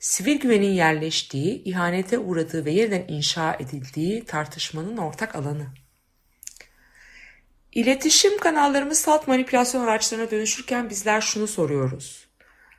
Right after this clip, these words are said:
Kamusal tartışmadan, sesli düşünmekten, okuyan bir topluluktan,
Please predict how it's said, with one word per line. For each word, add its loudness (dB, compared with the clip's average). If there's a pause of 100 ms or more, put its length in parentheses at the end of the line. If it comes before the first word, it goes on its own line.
(120)
Kamusal 4
tartışmadan, 2
sesli -4
düşünmekten, -4 (160)
okuyan 4
bir -2
topluluktan, -4